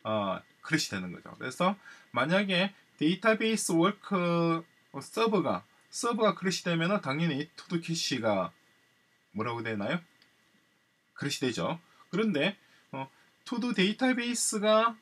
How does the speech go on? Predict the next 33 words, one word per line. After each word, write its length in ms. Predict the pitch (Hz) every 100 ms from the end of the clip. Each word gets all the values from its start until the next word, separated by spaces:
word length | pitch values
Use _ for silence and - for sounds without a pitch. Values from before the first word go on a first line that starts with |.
| -
크래시 300 | - 208 -
되더라도, 760 | 190 180 180 175 202 226 233
To 140 | - 240
Do 140 | 226
데이터베이스, 1300 | 220 180 175 196 202 202 196 _ _ - 190 202 - 190 -
아, 100 | 127
워커가 600 | 143 190 - 190 170 156
크래시 360 | - - 170
되더라도 600 | - 135 139 120 117 135 196 _ - _ 160
얘를 320 | 202 202 170
따라서, 540 | 175 165 160 196 214 -
데이터베이스를 720 | 156 170 202 196 196 - 175
따라서 520 | 170 170 156 160 202 202 _
To 160 | - 196
Do 120 | 185
캐시까지도 760 | 180 170 - 143 139 151 214 240 _
크래시 300 | - 135 -
되죠. 240 | 92 82 - _ _ _ _ _ -
그 100 | 170
To 140 | 233
Do 140 | 220 - -
캐시가 320 | - 214 208
크래시 280 | 190 190 -
되면은 360 | 170 165 180 196
To 140 | -
Do, 140 | 196 185
그와 200 | 208 185
연결된 360 | 185 160 165
To 120 | 165 185
Do 80 |
서버도 400 | 170 185 165 160
크래시가 340 | 170 127 - 92
되죠. 220 | 85 -